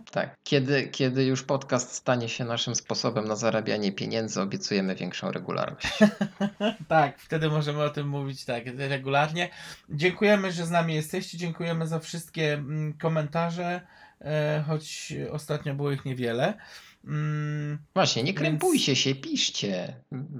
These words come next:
Speaker 1: Wytykajcie nam błędy, bo na pewno
Speaker 2: Nie
Speaker 1: jakieś
Speaker 2: gryziemy.
Speaker 1: tam popełniamy. Także zapraszamy do takiej merytorycznej rozmowy, e, zarówno,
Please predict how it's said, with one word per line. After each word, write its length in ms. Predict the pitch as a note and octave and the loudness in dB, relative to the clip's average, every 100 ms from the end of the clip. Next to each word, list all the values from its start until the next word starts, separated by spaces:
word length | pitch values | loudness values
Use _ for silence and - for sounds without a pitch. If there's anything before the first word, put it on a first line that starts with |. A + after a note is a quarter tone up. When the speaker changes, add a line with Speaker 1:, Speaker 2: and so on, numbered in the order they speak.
| A2 - | -12 -6
Speaker 1:
Wytykajcie 760 | B2+ - G3+ G3+ F#3 F#3 G#3 | -4 0 2 6 4 6 4
nam 280 | G3+ G#3 G#3 | 2 0 0
błędy, 580 | A3 A3 C3+ G#2+ G#2 F#2 | 2 4 2 4 2 4
bo 140 | A2 | 2
na 120 | A#2+ | 0
pewno 300 | A#2+ G#2 G#2 | -2 -4 2
Speaker 2:
Nie 60 | G#3 | 4
Speaker 1:
jakieś 160 | A3 | 6
Speaker 2:
gryziemy. 260 | B3+ A3 G3 | 4 6 6
Speaker 1:
tam 200 | G2 C3 C#3 - - - | 4 2 -4 -14 -14 0
popełniamy. 960 | A2 G2+ G#2 G#2 G2+ F2 F2 F2+ F#2 F#2+ | 0 2 2 2 4 4 2 0 -2 -2
Także 340 | A#2+ A#2+ C3+ | -6 -4 -2
zapraszamy 640 | E3+ G3+ B3 - C#4 D#3+ | -2 -2 0 2 2 0
do 140 | C3 B2 | 0 -2
takiej 320 | C3+ - D#3+ | -2 -6 -4
merytorycznej 720 | C#3+ D3 D3 C3+ - - A#2 | -2 -2 -2 -2 -2 -2 0
rozmowy, 600 | A2 G#2 G2 F#2 G2 A2+ C3 - - - - | 0 -2 0 0 2 0 -2 -10 -16 -18 -10
e, 960 | - A2+ A2 A2 G#2+ G#2+ G#2+ G#2 G2+ G2 | -2 0 2 0 0 -2 0 0 2 2
zarówno, 920 | G2+ A#2 C3 C#3 A2 G#2 G2+ G2 G2+ | 2 4 4 2 0 2 4 4 4